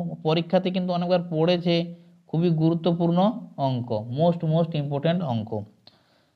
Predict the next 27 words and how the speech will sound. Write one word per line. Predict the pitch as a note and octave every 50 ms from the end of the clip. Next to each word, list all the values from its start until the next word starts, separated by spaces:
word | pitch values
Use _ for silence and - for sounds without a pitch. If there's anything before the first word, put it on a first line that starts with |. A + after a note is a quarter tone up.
| _ _ _ _ _ _ _ _ _ _ -
পরপর | E3+ F#3 G3 F#3 F#3+ G#3 G#3+ G3+ G#3 -
ছটি | - F#3 F3 F3+ - A3 G#3+ G3
বিজোড় | F#3+ G3 G3 F3+
সংখ্যার | G3 F#3+ G3 F#3+ G3+ G3 G3 E3+
গড় | E3 E3 F3 F3+ F#3 F#3 - C#3+ B2 A2+
আট, | A2 G#2+ - - - _ _ _ _ _
তাহলে | - D3+ D#3 D3+ - - - _ _ _ _ C3+
গড় | C3 D3 D#3+ E3+ F3
কথা | F3 F3+ F3+ F#3
বলেছে | F#3+ F3 F3+ G3 G3+ G#3 G3+ - -
আট। | - B2 A2+ G#2+ - - - - - _ C3 C#3
গড় | D3 D#3 E3+
মানে | F3+ F#3 F#3
আমরা | F#3 F3 F3+
কী | G3 F#3+ F#3
বললাম? | F#3 F#3 F#3 F#3 G3+ G#3 F#3+ - - -
মধ্যমান। | D3 C#3 C3+ C3+ B2 C3+ C3 A2+ G#2+ G#2 G#2+ - - - _ _ _ _ _ _ _ _ _ _ _
ঠিক | - F#3 G3
আছে, | G3 G3 G#3 G#3+ A3+ - - - - - _ _ -
কটা | E3+ F3+ F#3 F3+
সংখ্যা | F#3+ F#3+ G3 G3 G3
বলেছে? | F#3+ F#3 F#3+ F#3+ F#3+ -
ছটি। | - E3+ E3 D#3+ - C3+ A#2+ A2+ - - - - - _ _ _ -
তাহলে | C3+ C3+ D3+ D#3
এদিকে | D3+ D#3+ E3+ E3 E3 - - - - _ _ _ _ _ _ _
তিনটি | - E3+ F3 F3 F3 F3 - - G3
থাকবে, | E3+ F3+ F3 F#3 G3 G3+